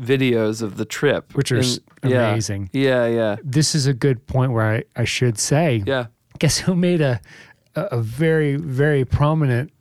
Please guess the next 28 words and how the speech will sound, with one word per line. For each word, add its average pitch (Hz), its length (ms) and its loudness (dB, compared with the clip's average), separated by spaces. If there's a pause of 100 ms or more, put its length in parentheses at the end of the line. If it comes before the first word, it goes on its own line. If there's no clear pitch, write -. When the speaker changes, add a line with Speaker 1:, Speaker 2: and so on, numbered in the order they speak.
(280)
Speaker 2:
appearance 156 680 0 (200)
in 143 160 -2
those, 110 400 0
those 110 240 -2
films? 98 540 -6 (680)
Do - 80 -4
you 117 80 2
know? 135 220 0 (560)
Speaker 1:
Uh, 131 340 2
I 120 100 -2
don't 139 140 0
remember. 123 460 0 (200)
Speaker 2:
The 139 120 2
two 180 280 2
monkeys 165 680 0 (540)
Speaker 1:
Oh. 175 220 4
Speaker 2:
hu-, - 140 -2
humping 160 360 4
in 156 100 2
the 147 80 4
road. 147 380 2
Speaker 1:
<laughs> - 40 -2
Really? 226 360 4
Speaker 2:
Yes, 254 440 2
they're 226 240 2
in 269 140 -2
there. 156 300 0
<laughs> - 40 -8